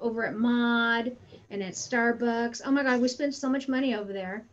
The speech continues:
So why don't we, um, if someone wanted to take that on and say,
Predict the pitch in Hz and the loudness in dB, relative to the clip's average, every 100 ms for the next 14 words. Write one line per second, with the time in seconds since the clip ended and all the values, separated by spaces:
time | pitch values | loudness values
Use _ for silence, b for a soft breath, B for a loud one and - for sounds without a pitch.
0 | _ - 226 214 196 226 254 269 247 240 | _ -10 -6 -6 -4 -2 -2 0 2 2
1 | 233 226 214 - 233 - 311 349 277 240 | 2 -2 -4 -4 -8 -2 -2 2 2 0
2 | 233 - - 240 262 254 254 254 254 254 | -2 -14 -8 -2 0 0 -2 -2 -2 0
3 | 240 240 233 220 208 - 214 202 202 | -2 0 0 -2 -4 -4 -2 -2 -4